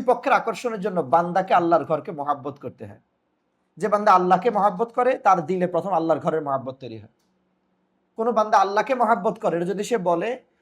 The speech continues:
তাহলে তার প্রমাণ সে আল্লাহর ঘরকে মহাব্বত করে কিনা। আল্লাহর ঘর মানে শুধু মক্কাতুল মোকাররমায় যে আল্লাহর ঘর আছে, এটাই আল্লাহর ঘর নয়, বরং আমাদের বাড়ির পাশে যে মসজিদটা, সেটাও আল্লাহ তাআলার ঘর। তো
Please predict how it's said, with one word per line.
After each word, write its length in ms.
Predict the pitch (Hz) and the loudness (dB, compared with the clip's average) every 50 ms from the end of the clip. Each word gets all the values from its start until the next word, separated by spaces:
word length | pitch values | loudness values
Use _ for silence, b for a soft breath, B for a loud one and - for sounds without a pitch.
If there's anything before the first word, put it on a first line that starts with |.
| _ | _
তাহলে 160 | - 202 185 185 | -10 -8 -2 -2
তার 120 | 226 196 | -2 -2
প্রমাণ 380 | - 226 220 208 202 226 240 233 | 0 0 0 2 2 0 -2 0
সে 100 | 240 214 | 0 0
আল্লাহর 280 | 180 180 185 180 156 | 2 2 0 -2 0
ঘরকে 280 | - 175 165 - - 185 | 0 -2 -2 -2 -4 -8
মহাব্বত 380 | 156 156 147 143 127 131 135 - | -6 -4 -4 -4 -4 -6 -14 -12
করে 200 | - 120 113 110 | -12 -12 -12 -14
কিনা। 200 | - 101 90 - _ _ _ _ _ _ _ _ _ _ _ _ _ _ _ _ _ _ _ _ _ _ _ _ _ _ _ _ - | -16 -20 -20 -20 _ _ _ _ _ _ _ _ _ _ _ _ _ _ _ _ _ _ _ _ _ _ _ _ _ _ _ _ -2
আল্লাহর 300 | 165 180 196 214 214 175 | -2 2 4 4 4 4
ঘর 200 | 180 220 233 247 | 2 0 0 0
মানে 220 | 277 269 285 277 | -2 -2 -4 -6
শুধু 500 | - - 254 247 226 269 294 294 269 - _ _ _ _ _ _ _ _ _ _ _ _ - | -6 -6 -6 -4 -4 -2 -4 -4 -6 -10 _ _ _ _ _ _ _ _ _ _ _ _ -4
মক্কাতুল 420 | 156 180 180 180 240 233 - 254 240 | -4 -4 0 0 -2 -2 -2 -2 -2
মোকাররমায় 580 | 233 226 233 240 208 180 202 202 202 220 233 | -2 0 2 2 0 2 0 0 0 0 0
যে 100 | 214 233 | 2 2
আল্লাহর 300 | 214 202 196 196 190 180 | 2 2 2 -2 -2 -2
ঘর 140 | 175 190 175 | -2 0 0
আছে, 200 | 175 147 175 175 | 0 0 -2 -6
এটাই 200 | 170 - 226 233 | -4 0 2 2
আল্লাহর 300 | 214 208 208 208 196 175 | 2 2 2 -2 -2 -2
ঘর 140 | 180 185 165 | -4 -6 -6
নয়, 280 | 151 143 127 113 104 113 _ _ _ _ _ _ _ _ _ - | -6 -10 -12 -12 -12 -18 _ _ _ _ _ _ _ _ _ -8
বরং 140 | 180 185 190 | -4 -2 0
আমাদের 340 | 190 190 196 208 208 233 202 | 0 2 0 0 -2 -2 -2
বাড়ির 360 | 175 185 202 185 190 180 175 | 4 6 6 6 6 2 -2
পাশে 220 | 180 190 175 220 | -4 -4 -4 -4
যে 80 | 202 208 | -6 -6
মসজিদটা, 420 | 180 170 170 160 147 180 175 165 | -4 -4 -4 -4 -6 -8 -8 -8
সেটাও 280 | 139 - 170 160 175 175 | -6 -6 -6 -4 -2 -2
আল্লাহ 240 | 165 151 143 143 - | -2 -2 -4 -6 -6
তাআলার 260 | - 123 123 120 107 | -6 -8 -8 -8 -10
ঘর। 160 | 90 101 - _ _ _ _ _ _ _ _ _ _ _ _ _ _ _ _ _ _ _ _ - | -12 -20 -20 _ _ _ _ _ _ _ _ _ _ _ _ _ _ _ _ _ _ _ _ -20
তো 60 | - | -16